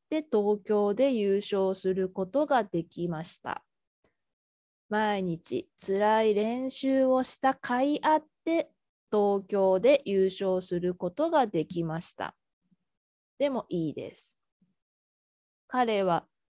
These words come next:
牛乳を飲んだ甲斐があって背が伸びました。彼は牛乳を飲んだ甲斐あって背が伸びました。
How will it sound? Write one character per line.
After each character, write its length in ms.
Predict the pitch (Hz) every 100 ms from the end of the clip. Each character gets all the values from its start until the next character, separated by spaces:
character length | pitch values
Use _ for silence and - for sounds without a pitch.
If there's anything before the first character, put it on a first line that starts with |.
| _
牛 380 | 208 226 240 240
乳 280 | 240 240 233
を 160 | 233
飲 300 | 233 277 285
ん 60 | 226
だ 140 | 160
甲 160 | - 185
斐 260 | 190 269
が 240 | 285 285 294
あ 60 |
っ 80 | 294 - -
て 180 | - - -
背 220 | - 214
が 140 | 269
伸 180 | 269 196
び 180 | 180 175
ま 180 | 165 175
し 140 | -
た。 220 | - - _ _ _ _ _ _ _ _ _ _ _
彼 400 | - 240 208 190
は 240 | 220 247 - _
牛 340 | 208 233 269 285
乳 260 | 285 285
を 160 | 277 269
飲 300 | 254 320 330
ん 80 | 240
だ 180 | - -
甲 120 | 214
斐 240 | 240 294 -
あ 120 | 311
っ 60 | 339 _ -
て 160 | - _ _ _
背 220 | - 233 202
が 140 | 185
伸 160 | 170 156
び 180 | 165
ま 160 | 160 151
し 140 | -
た。 200 | - -